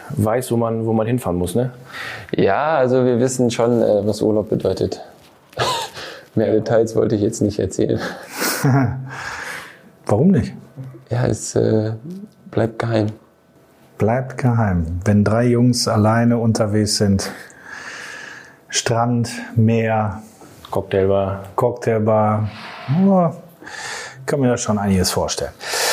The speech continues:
Speaker 3: Hat aus eurer damaligen Truppe noch jemand den Sprung in den Profifußball geschafft? Also verfolgst du die Wege früherer Mitspieler?
Speaker 2: Ja, ich habe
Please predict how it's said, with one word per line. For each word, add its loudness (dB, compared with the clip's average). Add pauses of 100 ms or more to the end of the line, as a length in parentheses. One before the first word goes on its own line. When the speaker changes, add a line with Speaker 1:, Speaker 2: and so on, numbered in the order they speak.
(520)
Speaker 3:
Hat 0
aus -2
eurer 2
damaligen 2
Truppe 0
noch 0
jemand 0
den 2
Sprung 0
in 2
den 4
Profifußball 0
geschafft? -2 (320)
Also 0
verfolgst -4
du 2
die 2
Wege 0
früherer 2
Mitspieler? 0 (300)
Speaker 2:
Ja, 0 (160)
ich -4
habe 2